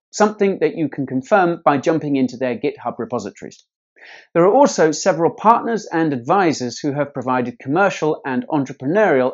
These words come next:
expertise to the project. Now, let's take a look at the Anchor markets, shall we? Anchor is currently listed on a number of different exchanges. This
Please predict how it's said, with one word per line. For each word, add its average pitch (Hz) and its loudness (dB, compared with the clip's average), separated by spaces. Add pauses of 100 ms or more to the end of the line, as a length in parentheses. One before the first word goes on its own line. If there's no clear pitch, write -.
expertise 127 -4
to 170 -2
the 135 -6
project. 90 -10 (760)
Now, 113 -2 (400)
let's 262 4
take 208 -2
a 180 2
look 156 2 (180)
at 151 -6
the 143 -4
Anchor 127 -6
markets, - -2
shall 107 -4
we? 294 -8 (800)
Anchor 240 4
is 147 0
currently 214 0
listed 143 0
on 139 0
a 131 2
number 156 4
of 139 -2
different 120 -4
exchanges. - -10 (160)
This 233 4